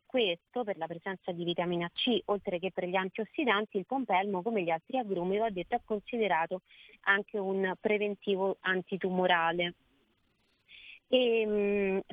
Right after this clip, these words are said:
proprio perché appunto gli antiossidanti, eh, si danno da fare, eh, si danno di fare, da fare anche in questo senso.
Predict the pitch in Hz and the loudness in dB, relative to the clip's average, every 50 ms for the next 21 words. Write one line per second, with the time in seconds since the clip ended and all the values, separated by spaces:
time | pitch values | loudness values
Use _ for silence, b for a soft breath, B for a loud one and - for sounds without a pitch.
0 | - - - 277 269 240 285 269 226 269 - _ - 226 233 226 - 196 - 226 | -6 0 2 2 2 2 -2 -8 -8 -8 -10 _ -6 -4 -4 -4 -4 -6 -8 -8
1 | 220 190 - 202 190 185 208 202 226 208 - - 208 185 _ _ - 269 233 240 | -10 -10 -10 -10 -8 -6 -6 -6 -6 -8 -8 -8 -8 -8 _ _ -10 -6 -2 -2
2 | 214 196 185 185 202 196 _ - 277 285 302 - b b b b b - 190 190 | 0 0 0 -2 -4 -6 _ -4 -4 -4 -4 -6 b b b b b -2 0 2
3 | 185 185 175 - - 233 202 220 208 214 226 247 240 285 - - 202 190 196 208 | 2 0 0 -2 -4 -4 -2 0 0 0 0 0 0 0 0 2 2 4 4 2
4 | 214 214 220 214 - - 185 180 185 185 180 175 175 175 - - 202 220 214 220 | 0 -2 -4 -4 -4 -6 -6 -8 -8 -8 -10 -10 -10 -10 -12 -10 -6 -6 -4 -4
5 | 247 240 254 - 220 190 185 190 - - 190 214 - - 196 190 190 202 202 - | -2 -4 -4 0 0 2 2 2 0 -2 -2 -4 0 2 2 2 2 0 0 0
6 | - 220 208 208 - - 196 185 - - 180 - _ - 180 - 185 170 165 160 | -2 -2 -2 -2 -2 -2 -4 -4 -2 -4 -4 -4 _ -4 -2 2 2 4 4 4
7 | 160 170 _ - - 175 | 2 0 _ 0 0 0